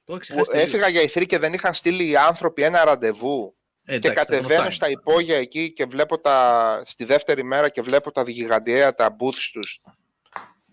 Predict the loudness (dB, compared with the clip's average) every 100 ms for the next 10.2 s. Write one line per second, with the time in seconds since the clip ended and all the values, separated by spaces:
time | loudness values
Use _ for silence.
0 | _ _ _ -10 -4 -2 2 4 4 4
1 | 0 2 0 0 -2 0 0 0 -2 2
2 | 4 4 2 -2 _ -8 -2 0 0 -2
3 | -2 -2 0 2 2 -2 -8 _ _ _
4 | _ _ -20 -12 -6 -4 -2 -2 -2 -2
5 | -2 -4 -2 0 0 0 -2 -4 -2 0
6 | 2 4 6 6 4 0 -2 -2 2 2
7 | 2 0 -4 -6 -8 -12 -16 -20 _ _
8 | _ _ _ _ _ _ _ _ _ _
9 | _ _ _ _ 0 2 4 2 0 -4
10 | -8